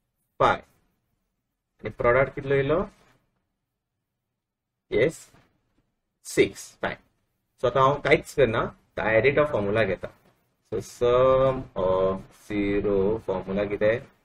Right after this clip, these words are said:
Minus b upon a. So ह्या इक्वेशनांत a is one, b is coefficient of x which is equal to minus five and c is equal to six. So simple. पळया, मायनस आमी घेतली, b ची जाय वॅल्यू कितें?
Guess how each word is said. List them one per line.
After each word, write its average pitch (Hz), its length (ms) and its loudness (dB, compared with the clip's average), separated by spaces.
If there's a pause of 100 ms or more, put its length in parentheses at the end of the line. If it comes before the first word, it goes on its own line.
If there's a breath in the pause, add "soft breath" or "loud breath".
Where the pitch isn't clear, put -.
(360)
Minus 92 640 -4
b 95 200 -2
upon 98 440 -6
a. 85 100 -8
So - 380 -10
ह्या 123 120 4
इक्वेशनांत 131 580 -2
a 127 380 4
is 104 340 -6 (140)
one, 120 380 0 (640)
b 113 120 -4 (300)
is 104 180 -8
coefficient 107 420 -2
of 95 180 -8
x 120 140 -2
which 110 140 -10
is 104 120 -8
equal 104 220 -2
to 104 160 -4
minus 110 400 -4
five 123 220 -2
and 107 120 -6
c 117 220 -6
is 107 140 -8
equal 104 260 -2
to 156 160 -4
six. - 240 -6 (500)
So 170 160 4 (120)
simple. 101 380 -4
पळया, 123 220 -4 (540)
मायनस 104 280 -6
आमी 110 180 -2
घेतली, 117 160 -6
b 120 160 -4
ची 131 60 -6
जाय 127 120 4
वॅल्यू 120 200 2
कितें? 135 300 0